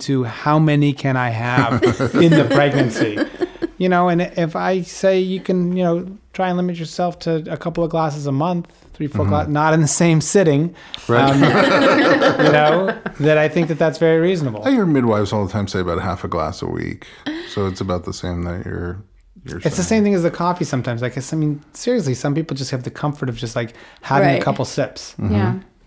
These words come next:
Speaker 1: You know, and if you have a couple sips with dinner twice a week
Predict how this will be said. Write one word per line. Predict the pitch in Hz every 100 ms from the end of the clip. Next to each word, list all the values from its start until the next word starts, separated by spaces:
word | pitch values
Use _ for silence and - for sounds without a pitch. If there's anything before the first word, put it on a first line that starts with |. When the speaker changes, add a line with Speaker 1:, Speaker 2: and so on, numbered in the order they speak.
| _
Speaker 1:
You | 123
know, | 120 139
and | 147
if | 135
you | 135
have | 127 143
a |
couple | 143 147 151
sips | - 160 -
with | 151 135
dinner | 160 175 139 151 151 _ _ _ _ - -
twice | 135 143 151
a |
week | 160 175 170 -